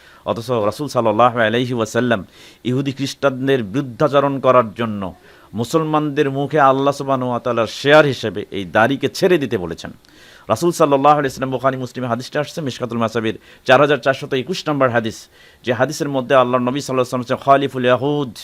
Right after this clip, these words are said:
তোমরা ইহুদিদের বিরুদ্ধাচরণ করো, ওয়াউফিরুল লিহইয়া, দাড়িকে ছেড়ে দাও।" আর সেই দাড়ি ছেড়ে দেওয়া,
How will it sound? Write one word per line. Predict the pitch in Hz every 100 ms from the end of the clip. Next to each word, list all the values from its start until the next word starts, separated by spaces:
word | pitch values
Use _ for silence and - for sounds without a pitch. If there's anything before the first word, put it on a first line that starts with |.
| - _ _ _ -
তোমরা | 123 135
ইহুদিদের | 139 143 143 151
বিরুদ্ধাচরণ | 139 151 131 151 156 156 156
করো, | 160 151 135 - - _ _ _ _ -
ওয়াউফিরুল | 120 147 156 156 160 151 151
লিহইয়া, | 160 - 165 156
দাড়িকে | 127 139 156 156
ছেড়ে | 151 160 160
দাও।" | 160 151 107 - _ _ _ _ -
আর | 123 123
সেই | - - 156 160
দাড়ি | 143 147 151
ছেড়ে | - 147 147
দেওয়া, | 151 147 123